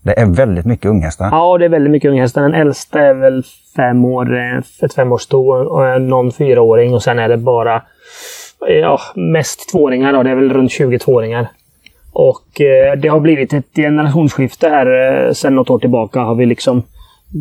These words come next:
Speaker 2: börjat sålla av de, de äldre travarna och så har det kommit in yngre, bland annat mycket egenuppfödningar. Så, och en del inköpta. Så, så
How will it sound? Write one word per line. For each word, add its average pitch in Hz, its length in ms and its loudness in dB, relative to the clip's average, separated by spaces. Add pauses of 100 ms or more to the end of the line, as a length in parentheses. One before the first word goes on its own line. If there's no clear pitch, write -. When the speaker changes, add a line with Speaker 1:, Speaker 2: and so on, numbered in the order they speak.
(100)
Speaker 2:
börjat 143 240 2
sålla 156 220 0
av 160 240 0
de, 143 300 -2
de 139 120 0
äldre 131 540 2
travarna 131 600 0
och 135 180 -2
så 135 260 0
har 131 80 2
det 139 80 0
kommit 139 280 0
in 127 240 0
yngre, 127 460 2
bland 123 220 0
annat 123 220 -2
mycket 135 220 -2
egenuppfödningar. 113 1000 0
Så, 131 200 -2 (920)
och 160 220 4
en 156 100 2
del 143 160 2
inköpta. 135 460 -2
Så, 160 180 -2
så 151 220 2